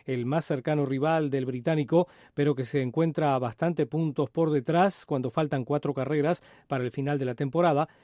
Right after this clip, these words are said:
clasificó en segundo lugar.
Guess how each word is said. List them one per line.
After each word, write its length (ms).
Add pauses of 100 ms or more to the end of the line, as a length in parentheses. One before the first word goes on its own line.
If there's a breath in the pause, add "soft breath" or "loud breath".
(340 soft breath)
clasificó 1080
en 120
segundo 420
lugar. 360